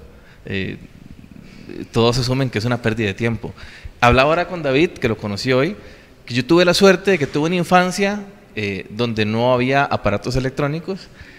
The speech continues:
y conocí la computadora cuando estaba entrando al colegio. Entonces me tocó programar en Logo, según uno conoció, usar X tres Gold, trabajar con D O S, eh,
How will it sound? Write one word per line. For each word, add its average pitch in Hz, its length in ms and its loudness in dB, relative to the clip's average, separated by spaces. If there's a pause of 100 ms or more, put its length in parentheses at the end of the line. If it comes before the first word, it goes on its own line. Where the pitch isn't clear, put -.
(200)
y 135 80 2
conocí 117 340 -2
la 127 140 2
computadora 143 680 0
cuando 107 200 -4
estaba 104 200 -8
entrando 104 260 -6
al 101 60 -8
colegio. 101 380 -4 (580)
Entonces 104 320 -6
me 135 80 0
tocó 117 260 -6
programar 117 400 0
en 110 140 0
Logo, 147 380 0
según 107 260 -8
uno 117 120 -8
conoció, 135 520 -2
usar 107 340 -4
X - 200 -10
tres 101 120 -2
Gold, 139 320 2 (400)
trabajar 110 400 2
con 117 160 0
D 110 80 2
O 110 140 2
S, 131 340 0 (560)
eh, 98 400 -4